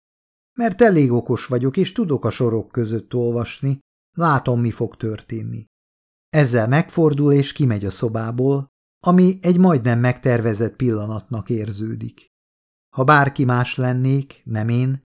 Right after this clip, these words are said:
talán még valamilyen nyugtalanságot kavarna fel bennem, de mivel nem vagyok bárki más, így nem okoz semmit. Azon gondolkodom, ez vajon csalódottá teszi, vagy éppen felvillanyozza.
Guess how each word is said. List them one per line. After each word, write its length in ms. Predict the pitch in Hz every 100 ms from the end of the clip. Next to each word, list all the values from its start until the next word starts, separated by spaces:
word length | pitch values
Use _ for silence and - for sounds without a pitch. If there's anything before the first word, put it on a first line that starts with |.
| _ -
talán 280 | 170 170
még 200 | 175 175
valamilyen 440 | 165 202 180 143 135
nyugtalanságot 920 | 170 180 131 113 110 - 117 117 113
kavarna 500 | 123 117 117 117 120
fel 240 | - 123
bennem, 540 | 120 127 131 135 143 - _ _ -
de 100 | 175
mivel 360 | 185 190 180 175
nem 180 | 196 220
vagyok 320 | 185 143 127
bárki 380 | 131 131 131 147
más, 600 | 135 127 139 - - _ _ -
így 200 | 202 180
nem 200 | 143 113
okoz 280 | 95 113
semmit. 640 | - - 110 107 110 - _ _ _ _ _ _ _ -
Azon 360 | 196 151 135
gondolkodom, 800 | 127 135 135 135 147 139 147 147 - _ _
ez 180 | - 160
vajon 320 | 156 160 165
csalódottá 720 | 151 202 151 113 110 - 120 113
teszi, 520 | 127 117 156 147 _ _
vagy 200 | - 170
éppen 340 | 175 165 165 160
felvillanyozza. 1120 | 180 127 107 113 107 113 117 113 107 123 117